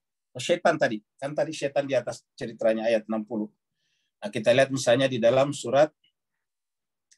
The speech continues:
surat Al-Maidah. Ayatnya sembilan puluh satu. Coba kita lihat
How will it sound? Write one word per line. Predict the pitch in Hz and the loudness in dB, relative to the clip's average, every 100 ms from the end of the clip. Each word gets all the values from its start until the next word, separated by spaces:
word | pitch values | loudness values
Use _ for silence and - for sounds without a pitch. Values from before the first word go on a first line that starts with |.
| _ _ _ - | _ _ _ -16
surat | 120 127 123 - | -4 -4 -4 -2
Al-Maidah. | 127 135 147 113 - _ _ _ _ _ _ _ _ _ _ _ _ _ _ _ _ _ _ _ _ _ _ _ _ _ _ _ - | -2 -2 -2 -6 -8 _ _ _ _ _ _ _ _ _ _ _ _ _ _ _ _ _ _ _ _ _ _ _ _ _ _ _ -8
Ayatnya | 113 113 - 139 135 | -4 -4 -4 -4 -4
sembilan | 127 117 113 110 110 | -4 -4 -2 -2 -2
puluh | - 113 | -6 -6
satu. | 113 107 110 _ _ _ _ _ _ _ _ _ _ _ _ _ _ _ _ _ _ _ _ _ _ _ _ _ _ _ _ _ _ _ _ _ _ _ _ _ _ | -6 -6 -14 _ _ _ _ _ _ _ _ _ _ _ _ _ _ _ _ _ _ _ _ _ _ _ _ _ _ _ _ _ _ _ _ _ _ _ _ _ _
Coba | - 127 | -4 -2
kita | 117 120 127 | -2 0 2
lihat | 139 147 | 2 0